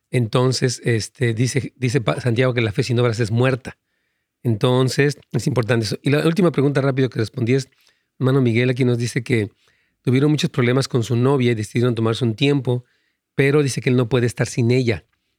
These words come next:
Tiene la necesidad de hablarle a pesar de que se causaron mucho daño. Y hemos dicho, hermanos, que un mal noviazgo es pu-,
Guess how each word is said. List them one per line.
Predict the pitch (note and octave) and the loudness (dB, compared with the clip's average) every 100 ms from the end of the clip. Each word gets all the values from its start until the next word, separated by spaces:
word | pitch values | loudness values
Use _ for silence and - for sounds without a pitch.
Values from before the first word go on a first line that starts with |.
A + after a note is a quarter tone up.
| _ | _
Tiene | C3 C3 | 0 2
la | |
necesidad | B2 G#2 A#2+ B2 A#2 | 0 0 -2 0 0
de | B2+ | 0
hablarle | A2 A#2 B2 C#3 | 0 0 0 -2
a | B2 | -4
pesar | A2+ B2 | -4 -2
de | B2 | -2
que | - | -2
se | |
causaron | - A#2+ A#2+ A#2 | -4 -2 0 0
mucho | A#2+ A#2+ | 0 0
daño. | A#2+ C3 C3 A2+ - | 0 2 0 -2 -2
Y | D3 | 0
hemos | F#3+ G#3 | 0 0
dicho, | F#3+ E3 | 0 0
hermanos, | C3+ C3 D#3 | 2 0 0
que | - B2 G#2+ _ _ _ _ _ _ _ - | -2 -4 -4 _ _ _ _ _ _ _ -2
un | E3+ G3 | 2 4
mal | F#3 E3 E3 | 4 4 4
noviazgo | E3 B2 B2 B2 A#2+ C#3 F3+ - | 2 2 2 0 0 0 -2 -2
es | C#3 - | -4 -4
pu-, | - | -12